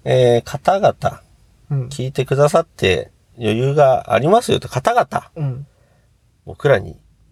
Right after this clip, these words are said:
Speaker 1: どうぞご支援ください。
Speaker 2: <laughs> そうだね。
Speaker 1: 別に望んでるわけではないですよ。
Speaker 2: うん。
Speaker 1: まあ、
Speaker 2: うん。
Speaker 1: たまたまね、あの、
Speaker 2: うん。
Speaker 1: ご支援していただけるというのであれば、
Speaker 2: うん。
Speaker 1: ありがたくいただきます。
Speaker 2: まあ、あなたの余裕を見せてみろ。っ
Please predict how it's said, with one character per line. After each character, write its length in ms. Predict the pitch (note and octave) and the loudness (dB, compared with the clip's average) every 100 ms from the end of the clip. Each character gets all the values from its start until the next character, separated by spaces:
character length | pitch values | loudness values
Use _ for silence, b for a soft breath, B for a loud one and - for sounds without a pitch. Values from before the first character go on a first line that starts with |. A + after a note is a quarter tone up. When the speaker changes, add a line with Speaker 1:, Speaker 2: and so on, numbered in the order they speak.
| _ | _
Speaker 1:
ど 120 | A2 | -8
う 40 | |
ぞ 160 | G2 D2+ _ _ _ | -6 -10 _ _ _
ご 120 | F#2+ | -10
支 140 | - | -6
援 120 | G2+ E2+ | -6 -8
く 120 | - | -14
だ 80 | F2+ | -14
さ 180 | - - | -14 -12
い。 680 | - - - D#4 F#4+ F#4 - | -12 -8 -4 0 0 0 -2
Speaker 2:
<laughs> 680 | - - - - - - - | -6 -14 -14 -14 -14 -16 -6
そ 160 | D#4+ | 0
う 20 | F#4 | 2
だ 100 | C#3 | 2
ね。 60 | |
Speaker 1:
別 140 | E3 C4 | 0 -2
に 160 | B3 | 0
望 300 | F#3 G3+ C#4+ | 4 4 4
ん 20 | |
で 80 | C4 | 4
る 80 | E4+ | 4
わ 60 | F#4+ | 4
け 120 | G3+ | 2
で 80 | D3 | 4
は 60 | |
な 80 | F#3 | 4
い 20 | |
で 40 | G#3+ | 0
す 120 | D#3 | -2
よ。 80 | F3 | -6
Speaker 2:
う 100 | G#3 | -2
ん。 20 | |
Speaker 1:
ま 80 | A#3 | -2
あ、 20 | |
Speaker 2:
う 20 | |
ん。 40 | B3 | 0
Speaker 1:
た 100 | C4 | 2
ま 120 | F4+ | 2
た 120 | G#4+ | 0
ま 140 | G#4 G#4 | 0 0
ね、 260 | G#4+ - - | 0 -4 -4
あ 120 | A3+ | 0
の、 80 | D#3+ | 0
Speaker 2:
う 20 | |
ん。 20 | G3+ | 0
Speaker 1:
ご 80 | |
支 140 | G#3+ C4+ | -2 -4
援 80 | D4+ | -8
し 80 | |
て 100 | - | -8
い 60 | D#4+ | -6
た 100 | G4 | -4
だ 120 | G#4+ | -4
け 100 | - | 0
る 140 | A#4 A#4 | 0 2
と 100 | G4+ | 2
い 60 | |
う 40 | F4 | 0
の 100 | E4+ | -2
で 100 | F#4+ | -2
あ 40 | |
れ 120 | G4 A#3 | -2 0
ば、 180 | E3 | 0
Speaker 2:
う 40 | D3 | 0
ん。 100 | B2+ _ _ | -12 _ _
Speaker 1:
あ 80 | A2+ | -6
り 100 | B2 | 0
が 100 | E3+ | 0
た 120 | G#3+ C4 | 0 -2
く 240 | A2+ - _ _ _ _ _ _ _ _ _ | -6 -10 _ _ _ _ _ _ _ _ _
い 80 | G#2 | -8
た 120 | F#2+ | -4
だ 100 | F2+ | -4
き 120 | - | -6
ま 160 | E2 D2+ | -10 -10
す。 380 | - - - _ _ - | -12 -18 -20 _ _ -14
Speaker 2:
ま 320 | D3 B2+ G#2+ _ | -12 -12 -14 _
あ、 80 | C#3 | -14
あ 40 | D3+ | -10
な 100 | D#3 | -10
た 60 | |
の 40 | C#3+ | -10
余 120 | C3+ C#3 | -12 -12
裕 80 | C#3+ | -12
を 100 | C3+ | -12
見 80 | |
せ 140 | C#3+ - | -14 -16
て 80 | C3 | -20
み 100 | |
ろ。 80 | |
っ 20 | C3 | -20